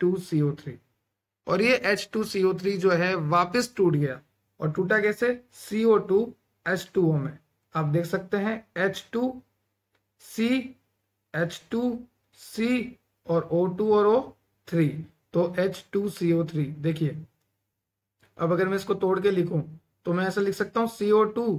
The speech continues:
प्लस एच टू ओ, क्योंकि यहाँ पर आप देख सकते हैं, मैं आपको दिखा देता हूँ।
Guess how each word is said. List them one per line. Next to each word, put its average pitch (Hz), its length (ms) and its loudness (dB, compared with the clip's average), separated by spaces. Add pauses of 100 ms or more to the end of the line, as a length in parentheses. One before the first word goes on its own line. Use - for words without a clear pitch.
(480)
प्लस 185 220 2
एच 175 260 0
टू 208 140 4
ओ, 214 100 6 (840)
क्योंकि 175 200 -2
यहाँ 190 220 2
पर 214 120 2
आप 214 120 4
देख 190 180 2
सकते 220 300 -4
हैं, 220 60 0
मैं 208 120 0
आपको 185 200 -2
दिखा 170 260 0
देता 175 240 0
हूँ। 196 140 -6